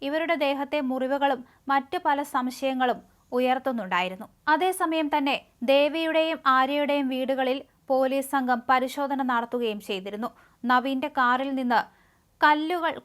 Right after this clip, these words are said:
കണ്ടെത്തുകയും ചെയ്തു. ചില ചിത്രങ്ങളും ലഭിച്ചു. ഇത് ദുരൂഹത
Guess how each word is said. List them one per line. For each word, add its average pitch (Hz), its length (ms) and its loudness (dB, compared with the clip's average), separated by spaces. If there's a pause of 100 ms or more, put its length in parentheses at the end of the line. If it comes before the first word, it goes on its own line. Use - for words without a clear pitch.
കണ്ടെത്തുകയും 262 680 0
ചെയ്തു. 254 200 0 (100)
ചില 277 120 0 (140)
ചിത്രങ്ങളും 277 500 0 (120)
ലഭിച്ചു. 208 360 -6 (200)
ഇത് 233 140 -2 (280)
ദുരൂഹത 277 400 -2